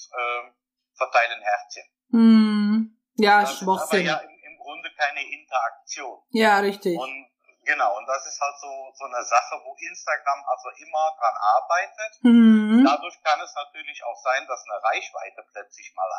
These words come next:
Speaker 1: einbricht.
Speaker 2: Ja.
Speaker 1: Es hat, kann auch was damit zu tun haben, dass man vielleicht verstärkt immer die gleichen, ähm, Hashtags verwendet.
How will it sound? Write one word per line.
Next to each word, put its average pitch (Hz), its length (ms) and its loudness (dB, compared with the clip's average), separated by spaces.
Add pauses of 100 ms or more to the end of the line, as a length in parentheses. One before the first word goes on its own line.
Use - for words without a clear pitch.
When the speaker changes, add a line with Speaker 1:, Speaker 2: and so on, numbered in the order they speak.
Speaker 1:
einbricht. - 540 -10
Speaker 2:
Ja. 208 680 2 (320)
Speaker 1:
Es - 240 -4
hat, 147 200 2
kann 160 140 0
auch 139 220 -6
was 127 220 -4
damit 160 300 -2
zu 165 120 -20
tun 156 400 -16
haben, 139 240 -6
dass 127 200 -6
man 113 200 -12
vielleicht 110 520 -4
verstärkt 120 520 0 (140)
immer 139 280 -4
die - 160 -16
gleichen, 117 800 -4
ähm, 101 300 -8
Hashtags - 580 -10
verwendet. - 560 -12